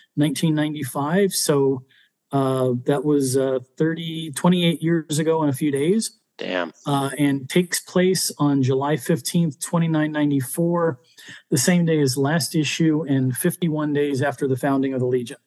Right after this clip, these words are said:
Speaker 1: So
Speaker 2: Wow.
Speaker 1: looking back in history, uh, fifty years ago,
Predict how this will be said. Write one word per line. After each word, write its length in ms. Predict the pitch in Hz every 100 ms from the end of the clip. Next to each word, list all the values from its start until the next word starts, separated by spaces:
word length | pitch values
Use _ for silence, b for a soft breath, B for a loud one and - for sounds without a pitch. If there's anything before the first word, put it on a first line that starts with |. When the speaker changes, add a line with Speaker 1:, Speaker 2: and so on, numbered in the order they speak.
| _ _ _ _ _ _ _ _ B B B B -
Speaker 1:
So 440 | - - - 202 196
Speaker 2:
Wow. 200 | 147 135 139
Speaker 1:
looking 720 | 160 185 185 160 156 147 - -
back 680 | 180 139 120 151 151 139 -
in 220 | 160 147
history, 680 | 131 165 - 139 131 202 -
uh, 160 | 131
fifty 380 | 131 - 208 -
years 320 | 170 151 143
ago, 400 | 135 131 123 185